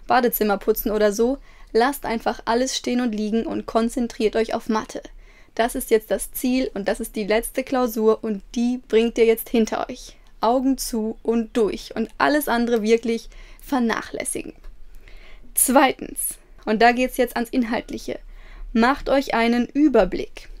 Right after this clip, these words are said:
Vielleicht habt ihr in der Schule eine Checkliste bekommen, vielleicht habt ihr selbst schon eine Lernzusammenfassung geschrieben und seht da, welche Themen ihr überhaupt können müsst. Aber nehmt euch eine To-Do-Liste, ne, Vektorrechnung, Analysis, Stochastik, vielleicht Matrizen bei euch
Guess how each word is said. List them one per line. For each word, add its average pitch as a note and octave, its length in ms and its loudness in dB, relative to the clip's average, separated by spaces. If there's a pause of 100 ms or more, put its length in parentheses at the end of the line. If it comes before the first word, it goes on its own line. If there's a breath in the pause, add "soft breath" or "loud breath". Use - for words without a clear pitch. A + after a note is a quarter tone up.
(120)
Vielleicht A#3+ 480 0
habt B3+ 220 -2
ihr B3+ 340 -2
in B3 140 -2
der A#3 100 2
Schule C4 300 2
eine G#3+ 200 0
Checkliste D4 560 -2
bekommen, D4+ 520 2
vielleicht A3 260 -2
habt - 180 -2
ihr A3 120 6
selbst A3+ 320 0
schon A#3+ 240 0 (320 loud breath)
eine G#3+ 100 2
Lernzusammenfassung A3+ 800 0
geschrieben C4 460 2
und A#3 120 -2
seht A3+ 220 0
da, A3 160 4
welche G#3+ 240 0
Themen A#3+ 300 0
ihr A3+ 80 2
überhaupt G#3 420 -2
können C#4 300 4
müsst. D4+ 280 0 (380 loud breath)
Aber B3+ 320 2
nehmt A#3 300 0
euch B3+ 100 -2
eine B3+ 140 0
To-Do-Liste, B3 680 0 (160)
ne, C4+ 240 0
Vektorrechnung, C4 600 0
Analysis, B3+ 600 0 (280 loud breath)
Stochastik, C4+ 600 -2
vielleicht A3 340 2
Matrizen C#4 420 0
bei C4+ 100 4
euch C#4+ 300 0